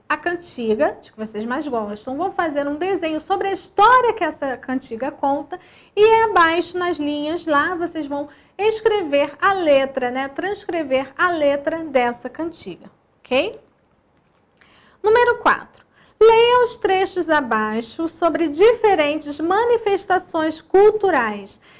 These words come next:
e assinale os elementos que compõem cada uma delas. Olha lá.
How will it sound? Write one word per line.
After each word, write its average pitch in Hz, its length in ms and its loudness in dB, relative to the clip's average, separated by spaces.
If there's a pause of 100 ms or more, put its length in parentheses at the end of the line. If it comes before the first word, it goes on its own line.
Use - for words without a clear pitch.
(160)
e 349 100 2
assinale 339 680 2
os 302 100 -4
elementos 277 840 -2
que 339 160 -4
compõem 311 760 0
cada 330 600 0
uma 302 280 -2
delas. 202 600 -8
Olha - 240 -2
lá. 170 200 -6